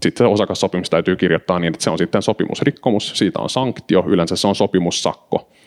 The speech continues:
Eli ei edes katsota sitä, että syntyykö vahinkoa, vaan se on niin, että rikotaan osakassopimusta, siitä on automaattinen sopimussakko,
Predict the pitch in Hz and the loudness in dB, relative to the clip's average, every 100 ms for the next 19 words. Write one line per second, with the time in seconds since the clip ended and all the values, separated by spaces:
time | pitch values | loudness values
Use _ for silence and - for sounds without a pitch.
0 | _ _ - 82 78 87 85 - 92 - | _ _ -2 2 2 4 2 0 -2 -2
1 | - 85 - 78 - - 87 82 80 76 | -4 -2 -2 0 0 0 2 2 0 0
2 | 76 85 80 - 73 82 85 78 80 98 | 0 -2 -2 0 0 0 0 -2 0 -2
3 | - - - - - - 143 117 - 110 | 0 -2 -2 -4 -2 0 0 0 -2 0
4 | 101 92 - 87 92 92 82 87 80 78 | 0 -2 -2 0 2 2 2 2 0 -2
5 | 78 78 76 - 78 67 - - - - | -2 -2 0 -2 -2 -4 -2 -4 -2 -4
6 | - | -6